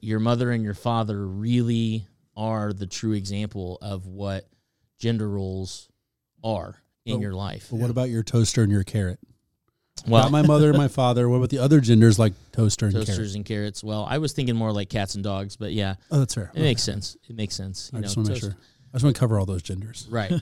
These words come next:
Speaker 1: <laughs> right. Absolutely. Um, and then, um, you know, uh, especially, you know, in, in our household,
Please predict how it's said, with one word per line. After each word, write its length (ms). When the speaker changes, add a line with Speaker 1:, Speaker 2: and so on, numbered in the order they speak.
Speaker 1:
<laughs> 120
right. 240
Absolutely. 600
Um, 480
and 200
then, 540
um, 640
you 160
know, 300
uh, 460
especially, 760
you 140
know, 140
in, 160
in 160
our 160
household, 640